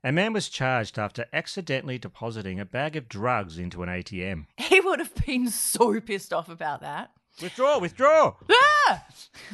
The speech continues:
Speaker 2: A naked drunk dude covered in feces was tasered after running onto a highway.
Speaker 1: Well, I'm sure there's a story there.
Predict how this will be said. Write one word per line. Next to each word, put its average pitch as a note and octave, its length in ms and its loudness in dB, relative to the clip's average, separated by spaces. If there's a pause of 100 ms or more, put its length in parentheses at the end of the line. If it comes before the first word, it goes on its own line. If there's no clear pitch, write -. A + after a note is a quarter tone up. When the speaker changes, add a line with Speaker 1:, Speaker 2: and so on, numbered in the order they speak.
(160)
Speaker 2:
A G3+ 80 2
naked A#3 500 0
drunk G#3 340 -6
dude G3+ 300 -10
covered D4+ 280 0
in F3 140 -4
feces F3+ 640 -14
was F3 220 -12
tasered C#4 480 -6
after F3+ 360 0
running G3 360 -6
onto F3+ 280 -8
a D3+ 60 -4
highway. G#3+ 680 -6 (1000)
Speaker 1:
Well, B2+ 120 2
I'm A2 80 0
sure C#3 180 2
there's G#2+ 160 2
a F#2+ 60 -6
story A2 360 0
there. G#2+ 320 2